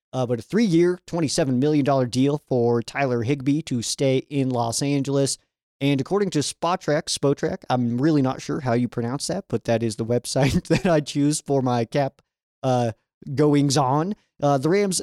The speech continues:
uh, have right now just a little over six million dollars in cap space. If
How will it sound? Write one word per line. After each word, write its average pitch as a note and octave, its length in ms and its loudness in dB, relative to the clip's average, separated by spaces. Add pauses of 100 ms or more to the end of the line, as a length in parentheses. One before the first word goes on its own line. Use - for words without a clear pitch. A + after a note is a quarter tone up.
(160)
uh, C#3+ 180 0
have D3+ 220 2
right D#3+ 180 2
now D#3 220 0
just - 240 -4
a - 20 -6
little D3+ 220 2
over C3 160 0
six - 380 -2
million E3 320 0
dollars C#3 360 0
in A#2 280 -6
cap - 340 -4
space. D#3 360 0
If - 60 -20